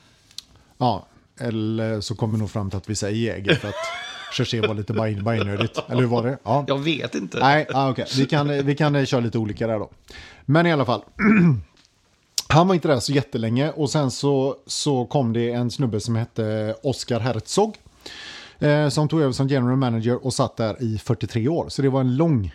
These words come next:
Speaker 1: era, kan man säga. Eh, så att där, eh, under den tiden hände det väldigt mycket med Oris, kan man säga. Och han, eh, Oscar Herzog då, han drog igång med, med att och, eh, hög-, eh, höja kvaliteten på, eh, klockorna. Men, eh, han fick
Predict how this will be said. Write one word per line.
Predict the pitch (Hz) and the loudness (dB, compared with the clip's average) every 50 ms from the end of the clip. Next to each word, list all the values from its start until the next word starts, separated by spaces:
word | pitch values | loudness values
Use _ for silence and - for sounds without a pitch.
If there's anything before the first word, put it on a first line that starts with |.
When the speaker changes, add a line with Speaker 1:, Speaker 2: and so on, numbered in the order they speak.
| - 165 | -8 -6
Speaker 1:
era, | 147 120 107 85 90 | -4 -4 -4 -4 -8
kan | - - 117 107 | -6 -4 -2 -2
man | 110 101 | -2 -2
säga. | 113 95 82 - _ _ - - - - - _ _ | -4 -6 -8 -12 _ _ -20 -20 -20 -20 -20 _ _
Eh, | 120 117 113 | -2 0 0
så | 107 - 123 | 0 0 -2
att | 113 107 | 0 2
där, | 139 135 135 135 131 | 2 2 2 2 2
eh, | 131 131 113 123 123 123 123 123 123 120 | 0 -2 -2 -2 0 0 0 0 0 2
under | 143 139 131 127 | 2 2 2 4
den | 120 139 135 131 123 | 2 2 2 2 2
tiden | 131 120 107 110 | 0 -2 0 0
hände | 104 127 120 107 104 | 0 0 0 0 0
det | 107 107 | -2 -2
väldigt | 104 120 104 101 107 110 | 0 -2 -2 0 0 -2
mycket | 113 - _ - 117 117 | -2 -2 _ -2 0 0
med | 123 101 | 0 -2
Oris, | 101 101 101 - | -4 -8 -10 -8
kan | - 110 98 | -6 -6 -6
man | 101 95 | -6 -8
säga. | 104 95 - - _ - - - - - | -8 -12 -12 -16 _ -20 -20 -20 -20 -20
Och | - - _ - 127 113 | -20 -6 _ 0 2 2
han, | 131 151 147 151 151 151 151 | 4 4 4 4 2 2 2
eh, | 151 147 147 147 147 147 143 - | 2 2 2 2 2 0 -2 -2
Oscar | 170 196 - - - - 147 143 | -2 -2 -2 -2 -2 0 0 2
Herzog | 143 131 113 98 - - 160 147 | 2 0 0 -2 -2 -2 -2 0
då, | 135 120 107 - | 0 0 0 -2
han | 101 98 135 131 131 131 131 127 127 127 120 | 0 0 0 2 2 2 2 0 0 0 0
drog | 127 131 123 131 | 0 2 2 2
igång | 127 131 123 110 107 107 113 | 2 2 2 2 2 0 0
med, | 117 113 110 104 104 107 92 113 107 | 0 0 -2 -4 -4 -6 -4 -4 -2
med | 107 107 107 104 98 | -2 -2 -4 -4 -4
att | 107 101 - - | -6 -6 -4 -6
och, | 110 - _ - 117 | -8 -8 _ -6 -4
eh, | 110 107 | -2 -2
hög-, | 104 123 123 104 110 110 | 0 0 -2 -2 -4 -4
eh, | 117 117 110 104 | -4 -2 -2 0
höja | 117 131 123 104 95 | 0 0 0 -2 -2
kvaliteten | - 127 120 110 - 123 151 175 185 160 - _ | -2 -2 -2 0 0 -2 -2 -2 -2 -6 -8 _
på, | - 147 135 131 135 135 131 | -2 0 0 2 0 0 0
eh, | 123 | -2
klockorna. | 117 - 135 - - 120 139 175 165 - - - - - | -2 -4 -6 -2 -2 -2 -2 -2 -4 -8 -16 -20 -14 -2
Men, | - 120 151 175 160 117 92 - - _ _ _ - | 0 2 4 4 2 0 -2 -4 -12 _ _ _ -4
eh, | 113 | -2
han | 113 123 127 127 117 | 0 0 0 -2 -2
fick | - 143 123 - - | -2 -4 -6 -6 -10